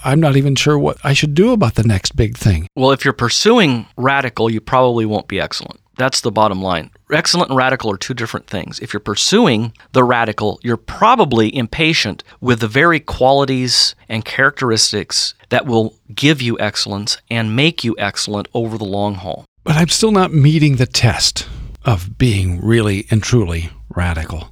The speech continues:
Speaker 2: Who wrote the test?
Speaker 1: Well, that's a good question.
Speaker 2: What test are you talking about?
Speaker 1: So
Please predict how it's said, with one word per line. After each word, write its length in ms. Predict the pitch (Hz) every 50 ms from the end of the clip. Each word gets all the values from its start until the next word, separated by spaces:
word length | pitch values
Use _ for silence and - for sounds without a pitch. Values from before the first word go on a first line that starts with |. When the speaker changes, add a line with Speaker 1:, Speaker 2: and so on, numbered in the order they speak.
| - _ -
Speaker 2:
Who 120 | 156 156
wrote 200 | 156 156 139 -
the 80 | - 101
test? 440 | - 107 85 - - - - - - _ _ _ _ _ _ _ _ _ _
Speaker 1:
Well, 120 | - 110 104
that's 220 | 113 113 113 -
a 60 | 120
good 180 | 117 113 104 -
question. 420 | - 117 120 - - - 76 - -
Speaker 2:
What 320 | - 131 135 139 135 - - _
test 260 | - 139 127 - -
are 20 | 120
you 80 | 117
talking 360 | 113 - 127 123 - 101 95
about? 260 | 98 - - - - - _ _ _ _
Speaker 1:
So 360 | - - 151 143 139 143 143